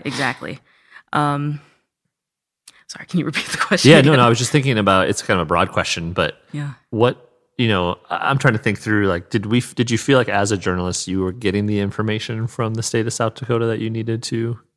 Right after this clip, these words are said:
Speaker 2: that the citizens needed to hear?
Speaker 1: Uh, it, w-, it was a push sometimes. And that was another thing that I needed to learn as still fairly, a fairly green journalist was moving past that feeling of discomfort and not wanting to, you know, ruffle any feathers
Speaker 2: Yeah.
Speaker 1: necessarily, but just be like,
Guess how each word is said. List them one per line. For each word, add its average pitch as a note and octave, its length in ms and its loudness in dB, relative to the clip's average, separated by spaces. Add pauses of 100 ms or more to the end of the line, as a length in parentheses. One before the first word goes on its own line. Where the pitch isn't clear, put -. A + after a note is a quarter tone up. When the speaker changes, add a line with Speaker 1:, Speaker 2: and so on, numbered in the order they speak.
(140)
Speaker 2:
that G#2+ 180 -4
the - 80 -10
citizens A2 500 0
needed A2 240 -4
to A2 60 -4
hear? A#2 300 -6 (380)
Speaker 1:
Uh, D#3+ 300 2
it, - 80 -2
w-, G#3+ 180 0
it G3+ 60 2
was G3+ 140 0
a E3 60 0
push - 320 -8
sometimes. - 600 -10 (580)
And C3+ 460 -4 (140)
that D3+ 80 0
was C#3+ 160 -2
another C#3+ 240 -2
thing C#3+ 160 -6
that C#3 100 -6
I C#3 60 -4
needed C3+ 260 -6
to - 140 -10
learn C3+ 160 -6
as C3 120 -6
still C#3 220 -4
fairly, C#3 420 -6
a - 40 -8
fairly D3+ 320 -2
green C#3+ 440 -4
journalist C#3 600 -6
was C3+ 540 -6 (680)
moving D#3+ 340 4
past D3 440 -4
that C3+ 320 -4
feeling C#3+ 400 0
of C#3 160 -4
discomfort D#3 600 -2
and D3 80 -2
not D3+ 160 0
wanting C#3+ 260 -6
to, D3 340 -6
you D3 100 -8
know, D3 100 -4
ruffle C#3+ 320 -4
any C#3+ 140 -2
feathers C#3+ 340 -4
Speaker 2:
Yeah. D#3+ 100 0
Speaker 1:
necessarily, E3 500 0
but C3 160 -8
just - 260 -8
be C#3+ 100 -4
like, C#3 340 -6